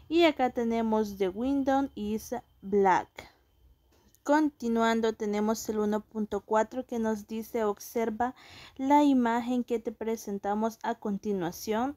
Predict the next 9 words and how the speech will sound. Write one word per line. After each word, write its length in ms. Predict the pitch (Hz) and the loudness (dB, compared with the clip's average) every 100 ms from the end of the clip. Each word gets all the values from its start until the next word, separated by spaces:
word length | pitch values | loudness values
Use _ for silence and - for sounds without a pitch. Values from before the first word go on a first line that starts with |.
| _ | _
Contesta 640 | 240 220 208 202 - 208 | -4 -2 -2 -4 -4 -2
las 240 | 202 208 | 0 0
preguntas 760 | - 185 185 220 254 - 269 - | -4 -4 -2 -2 -2 0 -2 -2
utilizando 720 | 240 220 226 208 208 208 208 202 | -8 -6 -2 -2 0 -2 0 0
las 240 | 202 - | 0 -2
frases 520 | 202 196 - 190 185 | -2 -2 -4 -10 -8
'Yes, 280 | 185 185 185 | -6 -6 -6
I 140 | 175 185 | -6 -4
do' 280 | 269 403 | 2 0